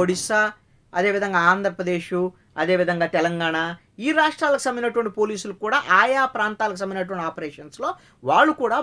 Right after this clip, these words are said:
భాగస్వాములు అవుతున్నటువంటి పరిస్థితి ఉంది. ప్రధానంగా ఛత్తీస్గఢ్ కేంద్రంగా ఈ ఆపరేషన్ కగారు నడుస్తుంది. మరి అలాంటప్పుడు ఈ, ఒకవేళ ఈ ఆపరేషన్ కగారు నిలుపుదల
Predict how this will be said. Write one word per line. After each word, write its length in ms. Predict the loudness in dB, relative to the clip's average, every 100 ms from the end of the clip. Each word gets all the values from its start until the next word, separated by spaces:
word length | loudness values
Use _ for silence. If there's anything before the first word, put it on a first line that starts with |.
| 0
భాగస్వాములు 520 | -2 -4 -8 -4 -4
అవుతున్నటువంటి 480 | -4 -6 -10 -10 -8 -6
పరిస్థితి 280 | -8 -10 -16
ఉంది. 120 | -18 -20 _ _ _
ప్రధానంగా 680 | -2 2 4 4 2 -2 -2 -2
ఛత్తీస్గఢ్ 640 | -2 -4 -6 -8 0 0 0 -2
కేంద్రంగా 840 | 0 0 0 0 0 0 4 6 6 4 -2 _ _ -6
ఈ 100 | 0
ఆపరేషన్ 540 | 2 2 -2 -4 -8 -6
కగారు 320 | -2 -2 -4
నడుస్తుంది. 500 | -8 -10 _ -20 -20 _ _ _ _
మరి 140 | 0 4
అలాంటప్పుడు 600 | 4 4 2 -2 0 2 2 0 -2
ఈ, 40 | -4 -6 -10 _ -2 0
ఒకవేళ 580 | 2 2 4 4 6 4 4 4
ఈ 40 | 4 4
ఆపరేషన్ 440 | 2 -4 -4 -8
కగారు 400 | -4 -2 0 0
నిలుపుదల 480 | -2 -6 -4 0 0